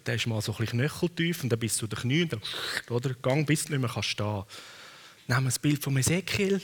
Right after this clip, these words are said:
Da gehört uns auch, oder? Propheten sind wir nämlich auch, oder? Das heisst, der Hohepriester, der, der das Haus selber ist, und noch der Prophet, innen in den Strom bist und nicht mehr kannst stehen. Oder? That's the point.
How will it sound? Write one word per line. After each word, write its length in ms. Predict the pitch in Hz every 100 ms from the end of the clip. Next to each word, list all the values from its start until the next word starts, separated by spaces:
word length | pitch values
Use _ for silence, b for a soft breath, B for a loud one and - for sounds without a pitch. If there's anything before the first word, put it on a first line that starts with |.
| - - _ _
Da 80 | -
gehört 360 | - 151 135 -
uns 200 | 127 120
auch, 220 | 143 208
oder? 220 | 165 170
Propheten 540 | 196 131 - 139 143 143
sind 180 | 139
wir 80 | 135
nämlich 280 | 127 127 127
auch, 160 | 139 254
oder? 280 | 190 202 240 B B B B -
Das 120 | -
heisst, 400 | 131 135 - - B -
der 100 | 127
Hohepriester, 680 | 156 202 202 185 196 - 202
der, 200 | 165 170
der 80 | 139
das 100 | 127
Haus 240 | 185 170
selber 360 | 143 156 175 175
ist, 240 | 180 - - -
und 160 | 170
noch 100 | 151
der 100 | 135
Prophet, 640 | 131 127 127 151 170 - -
innen 360 | 202 233 240 220
in 180 | 185
den 40 | 180
Strom 560 | - 165 175 202 180
bist 440 | 165 214 - - -
und 140 | -
nicht 180 | 160 160
mehr 120 | 170
kannst 220 | - -
stehen. 360 | - - 170 123 - -
Oder? 240 | - 190 131 _
That's 320 | - - -
the 60 | 175
point. 540 | - 196 180 120 -